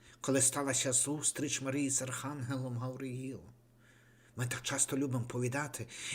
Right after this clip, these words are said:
і будемо сперечатися, то було ранком чи то, то було в обід. А яка різниця? Не коли це сказав, а що сказав. Ось над чим ми маємо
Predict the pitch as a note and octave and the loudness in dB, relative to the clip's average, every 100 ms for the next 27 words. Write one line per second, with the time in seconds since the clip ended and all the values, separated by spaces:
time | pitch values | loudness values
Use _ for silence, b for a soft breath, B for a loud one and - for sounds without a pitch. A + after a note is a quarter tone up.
0 | B - D3+ C#3 C#3+ C#3 B2+ - C#3 C3+ | B 0 0 2 2 2 4 4 4 0
1 | B2 D3+ D3+ C3+ B2+ G#2 B B - F3 | -2 -4 -4 -2 -2 -4 B B 0 2
2 | C3+ F3 D#3+ C3 E3 F3+ E3+ - F3+ D#3+ | 6 8 8 6 2 2 0 0 0 0
3 | F3 F3+ E3+ - D#3 E3 E3+ D#3+ C3 D3 | 0 0 0 2 2 4 4 2 -6 -8
4 | - B2 A#2+ - - b b b - - | -10 -10 -12 -16 -20 b b b -6 -4
5 | B2+ - D3 D3 C#3+ - D3 D3+ C3+ G#2 | -4 -4 -6 -4 0 0 0 -8 -12 -10
6 | - - - B B B B C#3+ D3 B2 | -10 -12 -16 B B B B 2 4 2
7 | - - - B2+ C3 D3+ D#3 - A#2+ - | -2 -8 0 2 4 4 4 2 4 4
8 | - - G2+ - G#2 F#2+ - B B - | 4 0 -4 -4 -6 -14 -20 B B -6
9 | - - - - - - - - - - | -2 0 -2 -2 -2 4 4 4 0 -2
10 | - - - - B B B - - D#3+ | -2 -4 -16 -20 B B B -12 -4 0
11 | C3+ - B2 A#2+ A#2+ - C#3 B2+ A2 B | 2 2 2 0 0 -2 -2 -4 -6 B
12 | B - A#2+ A2+ A#2+ A#2 A#2+ | B 0 2 4 2 2 0